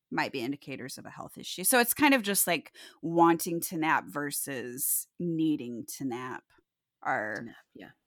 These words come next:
Speaker 1: like, a different thing. So anyway, sounds like naps are a good thing as long as you
Speaker 2: Cool.
Speaker 1: don't, like, absolutely just,
Speaker 2: Don't
Speaker 1: like,
Speaker 2: sleep
Speaker 1: have
Speaker 2: for,
Speaker 1: to crawl,
Speaker 2: like, two
Speaker 1: crawl
Speaker 2: hours.
Speaker 1: to bed and,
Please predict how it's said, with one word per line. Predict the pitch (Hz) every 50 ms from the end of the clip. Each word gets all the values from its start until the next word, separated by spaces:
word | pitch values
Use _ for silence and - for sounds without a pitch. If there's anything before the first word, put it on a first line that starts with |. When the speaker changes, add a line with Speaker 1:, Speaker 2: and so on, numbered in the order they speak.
| _ _ _ _
Speaker 1:
like, | - 165 147 - - -
a | 165
different | 165 165 156 - 147 - - - -
thing. | 147 104 - - 190 190
So | - - 180 117 120 156 175 - _ _ _ - - - - _ -
anyway, | 311 311 269 220 208 208 214 226 226 - _ -
sounds | - - 233 240 214 226 240
like | 233 -
naps | 220 208 214 220 - - -
are | 208 196
a | 202
good | - 196 202 196
thing | 226 233 247 214 165 135
as | 143 - -
long | 160 165 165
as | 165 185
you | 185 160
Speaker 2:
Cool. | 160 269
Speaker 1:
don't, | 151 147 139 127 - - _ _ _ _ _ _ _ _ _ _ _ _ _ _ _ _ _ _
like, | 170 160 151 - - 165
absolutely | 160 - - - 156 127 120 139 139
just, | - 147 143 139
Speaker 2:
Don't | 165
Speaker 1:
like, | 151
Speaker 2:
sleep | 147 139 -
Speaker 1:
have | 156 156
Speaker 2:
for, | 131
Speaker 1:
to | 127
crawl, | - - 175 151 -
Speaker 2:
like, | -
two | 127
Speaker 1:
crawl | - - 180 170 165 156 147
Speaker 2:
hours. | - -
Speaker 1:
to | 156 131
bed | 139 127 123 117 117 -
and, | 135 123 123 127 120 -